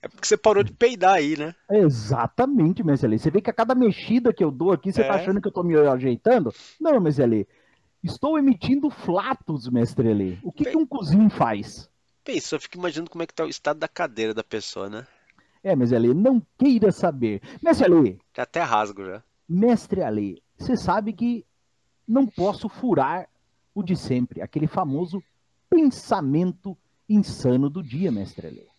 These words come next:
Speaker 1: Ai, ai.
Speaker 2: Imagine uma cena. Ah, não, não, Mestre Alê, eu já tô falando e, atenção, voltando. Pensamento insano do dia.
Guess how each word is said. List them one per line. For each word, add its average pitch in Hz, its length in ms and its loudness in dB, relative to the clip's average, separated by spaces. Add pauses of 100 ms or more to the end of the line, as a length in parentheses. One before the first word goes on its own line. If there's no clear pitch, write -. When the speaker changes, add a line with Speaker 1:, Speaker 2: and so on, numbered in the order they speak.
(420)
Speaker 1:
Ai, 101 320 -12
ai. 76 220 -20 (1600)
Speaker 2:
Imagine 185 460 0
uma 214 180 2
cena. 135 500 -2
Ah, 180 100 -2
não, 180 220 -4
não, 135 220 -6
Mestre 175 400 -4
Alê, 131 100 -2
eu 131 60 -2
já 151 80 -6
tô 220 160 -10
falando 143 500 -2
e, 160 640 -6 (240)
atenção, 135 560 -4
voltando. 110 560 -6 (420)
Pensamento 175 680 0
insano 156 460 -2
do 160 100 -4
dia. 107 400 -6